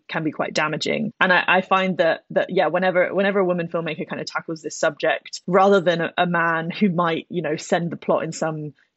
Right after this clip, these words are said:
direction of, like, you know, she'll be saved when she finds a man. There's so much reckoning with that idea in,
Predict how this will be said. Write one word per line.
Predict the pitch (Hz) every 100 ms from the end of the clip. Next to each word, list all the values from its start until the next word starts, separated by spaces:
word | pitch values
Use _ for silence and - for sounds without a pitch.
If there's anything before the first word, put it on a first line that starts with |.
| -
direction | 170 - - 170 156
of, | 147 -
like, | 151 135 -
you | -
know, | 151
she'll | - 185
be | 202
saved | - 208 190 165 147
when | 156
she | 165 156
finds | - 156 156
a | 156
man. | 160 143 135 123 160
There's | 170 196 185
so | - 196
much | 196 175 185
reckoning | 180 202 180
with | 175 160
that | 156
idea | 156 160 156 156 160 190
in, | 170 160